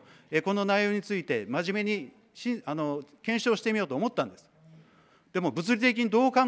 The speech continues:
えても、二回集まっていただいて、過去十五年間、データがなくなってしまっている、資料がなくなってしまっているようなものも含めて検証しなければいけないという話で始まっている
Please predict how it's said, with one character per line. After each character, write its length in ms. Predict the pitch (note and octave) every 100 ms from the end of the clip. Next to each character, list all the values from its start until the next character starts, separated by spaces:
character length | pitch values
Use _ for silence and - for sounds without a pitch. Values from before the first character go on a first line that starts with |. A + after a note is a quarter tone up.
| A#3
え 80 |
て 140 | F3 C3+
も、 240 | C3 F#2 - _
二 140 | D3+ G3+
回 260 | B3 B3 A#3+
集 80 | A#3+
ま 120 | A3+
っ 100 | G#3+
て 120 | A3+
い 60 | G#3
た 120 | G#3+
だ 80 | F#3
い 80 | A#2+
て、 300 | B2 G2+ _ _ _ _ _
過 140 | A3
去 120 | A#3 E3
十 200 | D#3+ A3
五 100 | A3+
年 200 | A3+ F#3+
間、 280 | C#3 F#2+ - _ _ _ _ _ _ -
デ 200 | G3+ B3
ー 20 |
タ 140 | A#3
が 100 | A3+
な 140 | G#3 G#3
く 80 | A#3
な 80 |
っ 60 | A#3
て 100 | A3
し 120 | G#3
ま 100 | G#3+
っ 60 | G#3+
て 60 |
い 40 | G#3+
る、 60 |
資 140 | G3 B3+
料 120 | A#3+
が 80 | E3+
な 120 | C#3+
く 80 | F3
な 100 | A#3
っ 60 | A#3
て 120 | A#3
し 120 | -
ま 80 | A#3
っ 60 |
て 80 | A3+
い 40 | A#3
る 60 |
よ 80 | A#3
う 40 |
な 100 | G3
も 100 | D#3+
の 80 | F#3
も 120 | E3
含 180 | C#3 A3
め 60 | F#3
て 100 | C#3
検 240 | A3 C4
証 120 | C4+
し 120 | B3 C4+
な 100 | C4+
け 60 |
れ 80 | A3
ば 60 | C3+
い 80 |
け 80 | C3+
な 80 | E3
い 40 |
と 80 | D3+
い 20 |
う 20 | B2+
話 260 | C#3+ -
で 60 | B2
始 200 | C#3 D3
ま 60 |
っ 60 | E3
て 80 | E3
い 20 |
る 140 | A#2